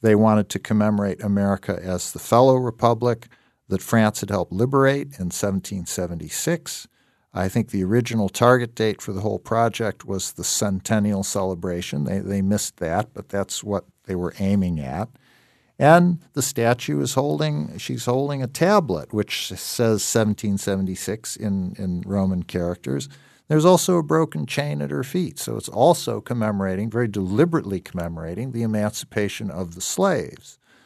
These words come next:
This, this statue is the Statue of Liberty. It's not by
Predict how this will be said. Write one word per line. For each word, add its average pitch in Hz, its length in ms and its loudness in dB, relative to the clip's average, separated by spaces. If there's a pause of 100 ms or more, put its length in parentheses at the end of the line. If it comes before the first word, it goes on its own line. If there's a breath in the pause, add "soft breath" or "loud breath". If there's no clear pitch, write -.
(280 soft breath)
This, 135 380 2 (420 soft breath)
this 123 220 -2
statue 131 680 2
is 107 360 -2
the - 120 -10
Statue 117 440 2
of 101 100 -4
Liberty. 110 380 2
It's - 260 -6
not 107 340 4
by 104 200 2